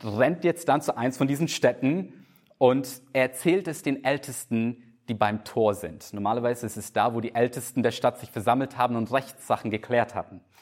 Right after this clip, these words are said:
Er erzählt ihnen und berichtet ihnen, von was passiert ist.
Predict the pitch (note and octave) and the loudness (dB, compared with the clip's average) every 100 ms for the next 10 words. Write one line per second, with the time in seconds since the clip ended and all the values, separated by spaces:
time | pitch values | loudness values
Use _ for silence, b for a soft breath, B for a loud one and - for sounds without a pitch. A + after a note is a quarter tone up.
0 | b b A2 A2+ - G3 F#3 F#3+ A2+ A#2 | b b -6 0 2 2 2 -2 2 2
1 | C#3 - D3 D3 C#3 B2 B2 - - G2+ | 2 -2 0 0 0 0 0 -2 -2 -2
2 | - A2+ - - | -4 -10 -18 -20